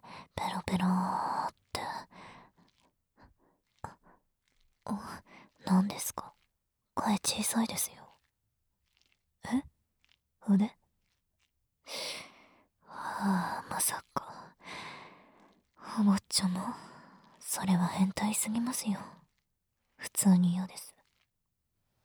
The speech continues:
うーわ、ぐいぐいきますね。脇に顔をうずめて、鼻押し付けて。ワンちゃんみたいですよ。あ、脇をマンコって言ってあげましょう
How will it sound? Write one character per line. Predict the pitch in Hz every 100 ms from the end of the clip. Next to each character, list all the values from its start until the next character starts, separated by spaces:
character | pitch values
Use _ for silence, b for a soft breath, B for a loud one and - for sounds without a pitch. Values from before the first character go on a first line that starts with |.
| _ _ _ _ _ _ _ _ _ -
う |
ー | 190 190 180 160 -
わ、 | - - _
ぐ | - 214
い | 220
ぐ | 214
い | 160 -
き | -
ま | -
す | - -
ね。 | - - _ B B B B B B B B B B B B -
脇 | 208 196 208
に | 190
顔 | - - 180
を | 170
う |
ず | - -
め | 185
て、 | - - _ _ _
鼻 | - - 180 175
押 | 175
し | -
付 | - -
け | -
て。 | - _ _ _ _ _ _
ワ | - -
ン | -
ち | -
ゃ |
ん | 190
み | 160
た | -
い | -
で | -
す | -
よ。 | - - _ _ _ _ _ _ _ _ _ _ _ _ _ _ _ _ _
あ、 | - 220 - _ _ _ _ _ -
脇 | 196 - 240
を | 247
マ | 254
ン | 254
コ | -
っ |
て | - 208
言 |
っ | -
て | -
あ | 175
げ | 175
ま | 175
し | -
ょ |
う | -